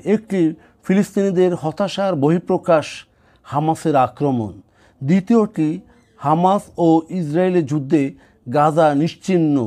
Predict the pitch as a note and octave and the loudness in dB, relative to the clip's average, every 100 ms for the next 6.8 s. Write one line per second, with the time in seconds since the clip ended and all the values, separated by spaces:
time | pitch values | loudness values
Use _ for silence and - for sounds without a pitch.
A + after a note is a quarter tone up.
0 | F#2+ - F#3+ F#3+ F3+ G3 F#3 - F#3 D3 | -6 -6 -4 -2 0 0 -2 -4 -4 -2
1 | F#2 E2+ G2+ _ _ _ _ _ _ _ | -4 -8 -20 _ _ _ _ _ _ _
2 | _ _ _ _ _ _ _ - - _ | _ _ _ _ _ _ _ -20 -20 _
3 | _ _ _ _ _ - - - - _ | _ _ _ _ _ -20 -20 -20 -20 _
4 | - C3+ G3+ B3+ A#3+ G#3+ A3 F#3 F3 F#3 | -2 0 0 0 -2 0 -2 -2 -4 -2
5 | G#3+ A3 A3+ _ _ - C#3 C#3 D3+ E3+ | -2 -2 -4 _ _ -14 -4 2 4 4
6 | G3 A3 E3+ F3 F3 D#3 D#3+ A3 | 0 -8 -4 0 0 -2 -4 -2